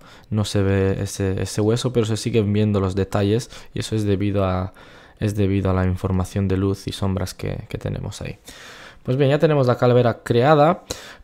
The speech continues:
pero como he dicho, tenemos que cambiar un poco los, los bordes. Para eso vamos a tener que hacer lo siguiente. Primero tenemos que seleccionar la calavera, por tanto vamos a la capa de la calavera, la original, la de abajo del todo.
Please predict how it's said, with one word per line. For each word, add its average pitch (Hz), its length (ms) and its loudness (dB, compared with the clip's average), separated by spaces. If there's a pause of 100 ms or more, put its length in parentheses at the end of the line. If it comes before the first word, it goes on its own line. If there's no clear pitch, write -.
(100)
pero 165 240 8
como 143 220 6
he - 20 8
dicho, 139 160 4
tenemos 127 380 2
que - 60 -20
cambiar 110 300 4
un 104 120 2
poco 104 240 -2
los, 95 640 -2 (100)
los 98 260 -4
bordes. 92 540 -2 (1160)
Para 135 160 4
eso 147 180 2
vamos 139 200 4
a 131 60 0
tener 123 200 2
que 123 80 0
hacer 123 260 -2
lo 113 100 -2
siguiente. 95 640 -6 (420)
Primero 113 340 4
tenemos 135 280 2
que 143 80 -2
seleccionar 113 520 0
la 135 100 2
calavera, 117 600 0 (380)
por - 140 -10
tanto 98 200 -2
vamos 113 240 0
a 110 40 0
la 98 100 0
capa 107 240 0
de 101 60 2
la 98 100 0
calavera, 104 420 -2
la 98 180 2
original, 107 480 0
la 101 80 -2
de 98 80 0
abajo 104 220 -4
del 107 160 -4
todo. 143 340 2